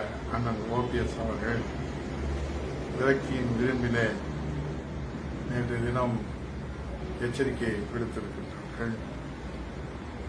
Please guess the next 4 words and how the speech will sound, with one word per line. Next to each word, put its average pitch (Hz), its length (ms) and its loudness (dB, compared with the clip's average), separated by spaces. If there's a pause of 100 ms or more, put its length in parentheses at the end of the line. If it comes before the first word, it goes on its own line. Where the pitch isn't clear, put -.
(280)
மாண்புமிகு 123 580 4 (1000)
அண்ணன் 127 300 4
அவர்களுக்கு 110 560 2 (1800)
நான் 120 260 4